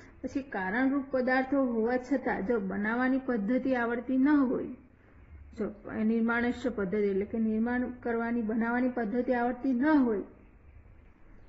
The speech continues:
તો પણ નિર્માણ કરવા માટે આપણે સફળ થતા નથી. પદાર્થા ઉપસ્થિતા શું નિર્માણ રીતિ, અ, રીતિહ અપી અવગતા સા તથાપી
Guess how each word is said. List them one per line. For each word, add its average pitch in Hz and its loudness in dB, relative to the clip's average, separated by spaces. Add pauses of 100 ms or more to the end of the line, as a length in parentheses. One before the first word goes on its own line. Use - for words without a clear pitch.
(120)
તો 247 2
પણ 285 2
નિર્માણ 262 6
કરવા 240 0
માટે 226 0
આપણે 214 -2
સફળ 214 -4
થતા 214 -4 (260)
નથી. 226 0 (920)
પદાર્થા 262 2
ઉપસ્થિતા 226 -2 (300)
શું 240 2
નિર્માણ 226 2
રીતિ, 254 -2
અ, 220 -4
રીતિહ 226 -2 (580)
અપી 233 0
અવગતા 208 -2 (140)
સા 233 2
તથાપી 240 -2